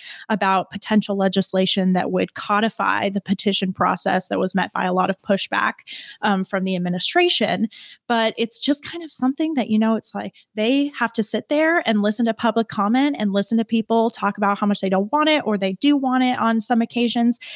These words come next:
And they're really just kind of in a position where they don't want to <laughs> do anything more on it.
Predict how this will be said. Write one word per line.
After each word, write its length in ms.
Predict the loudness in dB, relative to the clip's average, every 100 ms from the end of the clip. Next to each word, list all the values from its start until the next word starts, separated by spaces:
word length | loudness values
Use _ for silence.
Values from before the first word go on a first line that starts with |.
| -10 -2
And 300 | 0 2 2
they're 180 | 0
really 320 | 2 2 0 0
just 220 | -2 0
kind 180 | 0 2
of 80 |
in 100 | 2
a 60 | 0
position 480 | 0 0 2 2 2
where 320 | 2 0 -2 -6
they 180 | 2 2
don't 200 | 2 0
want 200 | -6 -8
to 160 | -10 -2
<laughs> 40 |
do 200 | 0 0 2
anything 380 | 0 2 0 0
more 320 | 0 0 0 0
on 180 | -2 -2
it. 240 | -6 -10